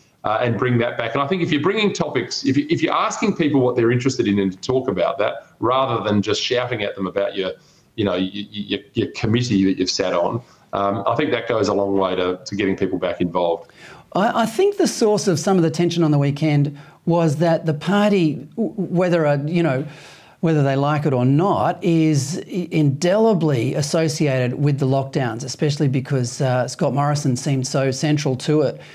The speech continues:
Speaker 2: Do you think at some point the party needs to acknowledge that it got it wrong over the, uh, during the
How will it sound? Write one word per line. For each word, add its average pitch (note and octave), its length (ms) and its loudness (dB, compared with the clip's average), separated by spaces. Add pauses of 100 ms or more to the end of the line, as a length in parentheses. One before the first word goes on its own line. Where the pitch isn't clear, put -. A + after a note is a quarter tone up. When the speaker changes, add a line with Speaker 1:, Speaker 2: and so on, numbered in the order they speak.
(260)
Speaker 2:
Do A3 60 0
you F#3 60 0
think E4+ 380 0
at G#3 180 0
some A3 340 2
point F3+ 300 2
the C#3+ 80 -2
party D#3 380 0
needs D3 380 2
to B2+ 360 0 (560)
acknowledge D3+ 800 2 (160)
that E3 120 2
it D#3 100 0
got E3+ 200 2
it - 60 -2
wrong D#3+ 520 2
over D#3 220 2
the, E3 200 2
uh, E3 80 2
during D#3 340 2
the C#3+ 280 2